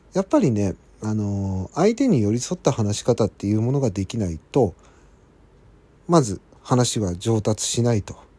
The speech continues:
いうことですね。で、話があまり上手じゃない方に関して言えば、この辺っていうものをね、ものすごく忘れてます。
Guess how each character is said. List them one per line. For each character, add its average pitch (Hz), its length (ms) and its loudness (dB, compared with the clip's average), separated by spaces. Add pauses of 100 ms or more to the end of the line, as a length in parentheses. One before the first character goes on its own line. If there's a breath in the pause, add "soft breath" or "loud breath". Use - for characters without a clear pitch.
(120)
い 110 60 -2
う 110 80 0
こ 113 120 -6
と 90 100 -12
で - 80 -20
す - 160 -14
ね。 123 180 -2 (640)
で、 123 260 6
話 170 380 0
が 120 300 0 (300)
あ 139 80 -2
ま 165 120 4
り 156 100 4
上 151 180 4
手 180 80 -2
じ 175 200 0
ゃ 101 120 0
な 113 160 2
い 135 60 2
方 117 260 -6
に 110 160 -4
関 110 260 -2
し 104 100 -8
て 110 120 -6
言 110 160 -2
え - 20 -4
ば、 151 300 4 (640 loud breath)
こ 156 140 4
の 175 100 6
辺 175 240 2
っ - 20 0
て 180 100 0
い 175 80 8
う 170 80 6
も 165 140 4
の 101 140 -2
を 92 100 -4
ね、 95 160 -2
も 101 220 0
の 156 100 2
す 160 160 -6
ご 160 80 2
く - 140 -10
忘 90 260 -2
れ 101 80 0
て 92 100 -6
ま 90 120 -4
す。 - 260 -10